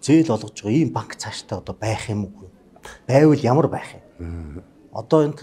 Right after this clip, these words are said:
Speaker 1: гадны тэргүүний менежмент гэдэг юм байх юм уу, байхгүй? А, ер нь бол Украин одоо бусад улс орнууд авилгатай идэгдээд байгаа улсууд дандаа гадны менежмент авч байна. Тэгэхээр энэ чиглэлд яах юм? Одоо асуултын тэмдэг болж ш-, асуулт анхаарлын тэмдэг болж ш-.
Speaker 2: Мгм.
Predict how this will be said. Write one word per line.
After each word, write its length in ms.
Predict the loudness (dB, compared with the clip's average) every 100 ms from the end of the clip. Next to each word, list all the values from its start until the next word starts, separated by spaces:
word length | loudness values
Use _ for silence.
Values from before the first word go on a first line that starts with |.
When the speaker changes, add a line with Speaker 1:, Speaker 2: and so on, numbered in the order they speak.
| -8
Speaker 1:
гадны 340 | -8 -4 -6
тэргүүний 400 | -2 -2 -2 0
менежмент 580 | 2 2 2 0 -2 -2
гэдэг 220 | -4 -8
юм 100 | -8
байх 300 | -4 -4 -4 -6
юм 140 | -4 -4
уу, 80 | -6
байхгүй? 480 | -14 -20 _ -20 -20 _ -20 -20 _ _ _ _ _
А, 120 | -2
ер 160 | 0 2
нь 80 |
бол 160 | 2 0
Украин 420 | -4 2 2 4
одоо 220 | 0 -2
бусад 260 | -4 -4 -4
улс 160 | -4 -4
орнууд 200 | -4 -4
авилгатай 440 | -6 -6 -2 0 0
идэгдээд 240 | -6 -6
байгаа 200 | -4 -4
улсууд 240 | -6 -10 -14
дандаа 240 | -8 -8
гадны 280 | -8 -8 -4
менежмент 380 | -4 -4 -12 -16
авч 320 | -16 -18 -20 -20
байна. 80 | -20 _ _ _ _ _ _
Тэгэхээр 160 | 0 4 4
энэ 100 | 4
чиглэлд 280 | 0 -2 0
яах 280 | -2 -2 -8
юм? 160 | -16 -20 _ _ _ _ _
Одоо 160 | -4 -4
асуултын 400 | -4 -10 -8 -6
тэмдэг 240 | -6 -6 -8 -12
болж 160 | -12
ш-, 160 | -10 -12
асуулт 360 | -14 -8 -8 -6
анхаарлын 400 | -6 -6 -6 -6
тэмдэг 180 | -6 -8
болж 180 | -10
ш-. 160 | -14 -14
Speaker 2:
Мгм. 280 | -10 -10